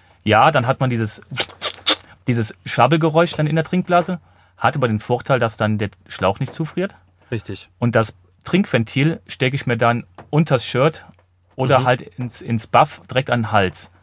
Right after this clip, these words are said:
Speaker 2: Das muss warm bleiben.
Speaker 1: Genau,
Speaker 2: Ja.
Speaker 1: weil das ist das Problem, der, die Blase friert ja nicht zu.
Speaker 2: Nee, nee. Ja.
Speaker 1: Ne? Aber dann der Trinkschlauch zugefroren oder halt das, das Beißventil, das Trinkventil ist zugefroren. Ja.
Speaker 2: Genau, und das ist dann, äh, fatal. Das ist dann schwer wieder
Speaker 1: Ja.
Speaker 2: hinzubiegen. Ne?
Speaker 1: Ja. oder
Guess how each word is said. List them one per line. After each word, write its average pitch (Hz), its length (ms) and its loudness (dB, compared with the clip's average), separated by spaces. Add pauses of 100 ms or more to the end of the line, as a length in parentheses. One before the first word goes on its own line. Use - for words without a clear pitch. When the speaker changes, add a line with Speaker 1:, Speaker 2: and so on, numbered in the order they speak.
(100)
Speaker 2:
Das 101 180 -12
muss 104 160 -6
warm 107 200 0
bleiben. 90 360 -8
Speaker 1:
Genau, 135 220 6
Speaker 2:
Ja. 101 100 -2 (160)
Speaker 1:
weil 110 100 4
das 131 140 4
ist 151 100 -4
das 131 140 -4
Problem, 127 340 -2
der, 113 120 0
die 107 160 -6
Blase 101 360 2
friert 151 280 0
ja 147 60 0
nicht 131 220 -6
zu. 139 260 0 (180)
Speaker 2:
Nee, 113 120 -4
nee. 104 240 -4 (220)
Ja. 101 100 -8
Speaker 1:
Ne? 107 240 0
Aber 110 240 4
dann 113 140 2
der 113 80 -2
Trinkschlauch 147 500 -2
zugefroren 156 540 -2
oder 123 240 -2
halt 139 140 0
das, 147 200 -4 (180)
das 131 160 -6
Beißventil, 104 520 -2
das 104 80 -10
Trinkventil 107 500 -6
ist 92 120 -12
zugefroren. 90 420 -10
Ja. 90 80 -4
Speaker 2:
Genau, 95 200 -4
und 95 160 -8
das 110 200 -4
ist - 160 -10
dann, 120 320 -4
äh, 113 260 -6
fatal. 110 460 -6
Das 104 180 -6
ist - 320 -10
dann 117 140 -4
schwer 113 340 -2
wieder 101 360 -4 (200)
Speaker 1:
Ja. 127 180 2 (180)
Speaker 2:
hinzubiegen. 95 640 -6
Ne? 98 160 -6 (260)
Speaker 1:
Ja. 120 160 4
oder 120 180 2